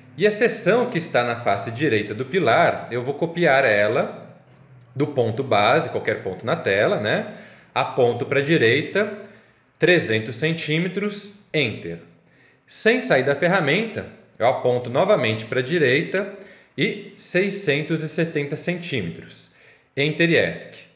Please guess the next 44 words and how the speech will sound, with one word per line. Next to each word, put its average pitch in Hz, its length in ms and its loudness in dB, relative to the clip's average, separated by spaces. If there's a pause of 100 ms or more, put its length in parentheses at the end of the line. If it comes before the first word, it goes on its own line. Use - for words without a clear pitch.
(340)
É, 135 380 2
meça, 147 840 0 (120)
é, 107 180 -4
com 110 220 -2
a 110 60 2
régua, 113 480 2
né, 160 420 -2 (140)
as 123 520 0
medidas 143 480 -4
para 180 180 0
ver 127 200 0
se 127 140 -4
elas 147 240 0
estão 120 500 -4
assim 131 360 -8
como 143 180 -4
as 165 140 -2
minhas. 78 560 -16 (1300)
Bom, 127 400 2 (240)
as 135 180 -2
seções 202 480 0
sobre - 680 0
o 156 60 0
pilar 110 560 2
são 127 180 -6
engrossadas, 131 760 0
então 127 200 -4
eu 147 80 0
vou 151 80 2
ditá-las 151 480 0
um 185 80 -2
pouco. 90 380 -6 (360)
Eu 127 120 4
vou 185 80 4
me 233 80 0
utilizar 156 460 2
de 147 80 -2
uma 156 140 2
elevação 160 460 2
para 180 160 2
isso, - 240 -2
essa 95 160 -4
elevação 127 440 0
aqui. 151 200 -10